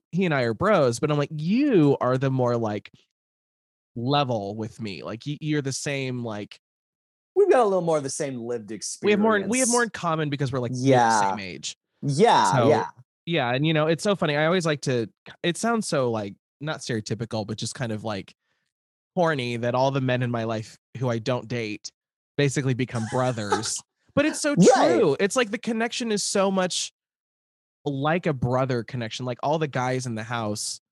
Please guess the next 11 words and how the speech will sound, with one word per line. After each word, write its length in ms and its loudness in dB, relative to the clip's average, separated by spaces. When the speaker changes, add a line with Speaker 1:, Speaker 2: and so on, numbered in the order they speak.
Speaker 1:
you 100 0
know, 180 0
Aaron, 300 0
Derek, 360 -4
Matt, 240 -4
Nick, 400 -4
they're 260 0
like 240 0
my 160 0
big 260 -6
brothers. 560 -8